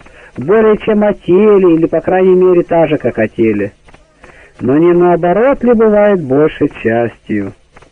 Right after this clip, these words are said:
Не о теле ли своем главным образом заботятся люди? Немного ли таких, которые о душе своей не думают вовсе, как бы ее не существовало?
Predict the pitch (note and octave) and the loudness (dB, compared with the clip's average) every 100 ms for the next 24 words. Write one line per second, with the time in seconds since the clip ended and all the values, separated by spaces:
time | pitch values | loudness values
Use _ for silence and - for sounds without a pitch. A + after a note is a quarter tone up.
0 | - E3 G#3+ A#3 - C#4+ C#4 C4 B3+ - | -4 0 0 -2 0 2 4 2 0 0
1 | A#3+ B3 A3+ G#3 A#3 A3+ A3 G3+ A3 G#3+ | 0 2 2 2 2 2 2 2 2 0
2 | G3+ G3+ F3+ F#3+ D3 F3+ F3 E3 - D3+ | 0 0 0 0 0 0 0 -4 -2 -2
3 | C#3 A#2 F#2+ F#2 - _ _ - _ _ | 0 0 -2 -8 -14 _ _ -20 _ _
4 | _ - _ - C3+ D3+ F#3 D4 C#4+ C4 | _ -20 _ -6 0 2 2 2 2 0
5 | A#3+ G#3+ G3+ - A#3+ G3+ - D3+ F3+ F3 | 0 0 -2 0 0 0 -2 -2 0 2
6 | E3+ F3+ - C4+ B3+ A#3+ A#3 A3+ A3+ A#3 | 0 0 0 0 0 0 2 4 2 0
7 | G#3+ C4+ B3 B2+ A2 G#2+ A#2 D3 - A2+ | 0 0 2 0 0 -4 -2 -2 -4 -8
8 | G#2+ D3+ C#3 C3+ C#3 C#3 D3 C3+ C3 C3 | -4 -2 0 0 2 4 2 2 -2 -4
9 | - B2 - C3 B2 A#2+ A2+ - | -6 -6 -2 0 0 0 -2 -8